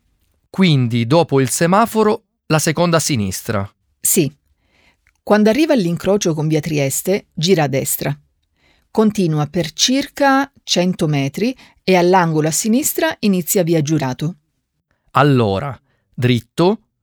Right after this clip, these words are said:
Speaker 1: dopo il semaforo la seconda a sinistra,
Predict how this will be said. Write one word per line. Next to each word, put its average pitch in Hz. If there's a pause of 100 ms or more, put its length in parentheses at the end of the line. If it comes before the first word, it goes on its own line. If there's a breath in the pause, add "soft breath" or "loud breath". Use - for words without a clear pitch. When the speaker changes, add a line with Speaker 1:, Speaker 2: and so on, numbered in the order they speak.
(220)
Speaker 1:
dopo 143
il 127
semaforo 139
la 117
seconda 117
a 104
sinistra, 117